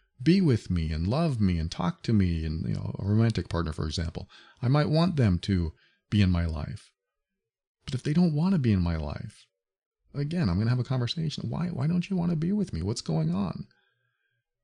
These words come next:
But if they're, if the conversation leads into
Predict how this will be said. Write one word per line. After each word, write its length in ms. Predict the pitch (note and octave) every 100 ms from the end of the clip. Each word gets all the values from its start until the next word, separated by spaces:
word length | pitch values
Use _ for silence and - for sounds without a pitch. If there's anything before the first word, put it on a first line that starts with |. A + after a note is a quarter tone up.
| _ _
But 140 | A#2+
if 160 | A2+ -
they're, 400 | B2+ A2+ A2 - - - -
if 180 | A#2+ -
the 80 | -
conversation 840 | - D#3 B2 - D#3 D#3 B2+ G#2
leads 400 | A#2 C3+ C3 A2+ -
into 720 | B2 C3 C3 - G#2 F#2 F#2